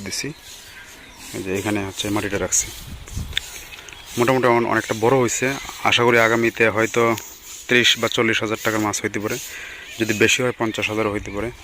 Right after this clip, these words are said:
আর এদিকে যে আমরা নতুন মাটিটা দিছি, এই মাটিটা যেন আবার কেটে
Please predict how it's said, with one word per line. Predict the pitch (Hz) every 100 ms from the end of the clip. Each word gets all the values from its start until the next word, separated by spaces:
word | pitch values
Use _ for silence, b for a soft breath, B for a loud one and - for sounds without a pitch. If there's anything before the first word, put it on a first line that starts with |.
| - - - - B B B B - -
আর | 110 110
এদিকে | 113 123 131
যে | 139
আমরা | 131
নতুন | 143 147 135
মাটিটা | 131 127 120
দিছি, | 110 - 117 120 - - - - - - - - B B B B - 117
এই | 110
মাটিটা | 117 120 120
যেন | 117 127
আবার | 120 110 -
কেটে | 123 117